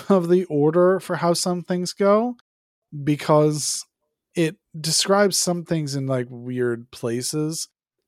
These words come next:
There's, for example, pitching a tent. It's not like a separate action. Like, if I were doing it, I would have set stuff, and that's how it's explained too,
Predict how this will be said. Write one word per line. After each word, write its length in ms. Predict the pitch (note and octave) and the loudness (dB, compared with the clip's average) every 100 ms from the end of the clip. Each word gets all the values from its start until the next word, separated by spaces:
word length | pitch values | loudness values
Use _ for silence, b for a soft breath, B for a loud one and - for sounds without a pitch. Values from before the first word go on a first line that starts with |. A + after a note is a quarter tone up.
| _ - | _ -2
There's, 600 | D#3+ F3 E3+ E3 - - - | 4 6 8 6 2 -2 -4
for 120 | E3 | -2
example, 420 | D3 E3+ D#3 D#3 | 0 0 0 -4
pitching 400 | - E3 - D3 | -6 -6 -4 -4
a 60 | C#3 | -4
tent. 380 | - D#3 B2 - | -2 -4 -4 -8
It's 220 | D#3+ C3+ D#3 | -8 -6 0
not 260 | E3 G3 | 2 2
like 180 | E3 D#3 | 0 -2
a 60 | D#3 | -2
separate 360 | - C#3+ C#3+ | -2 -2 0
action. 500 | B2 B2 - A2+ A2+ - | 0 -2 -6 -10 -12 -6
Like, 300 | C3 B2 - b b b b _ _ _ | -4 -4 -10 b b b b _ _ _
if 140 | G3+ E3+ | 2 6
I 160 | A3 | 6
were 120 | B3 F3 | 6 6
doing 260 | D#3 D3+ | 4 4
it, 80 | D3+ | 4
I 120 | E3 | 4
would 120 | E3+ D#3 | 4 2
have 100 | D3 | 0
set 320 | - C#3+ C3 | -2 -2 -4
stuff, 280 | - C3+ - | -4 -4 -4
and 200 | D3+ D#3 | -8 -8
that's 140 | D3 | -8
how 140 | F#3+ F3 | -4 -2
it's 140 | D#3 | -2
explained 560 | C#3+ - D3+ C#3+ B2+ - | -4 -6 -8 -8 -8 -4
too, 320 | G#3 C3+ | 0 -2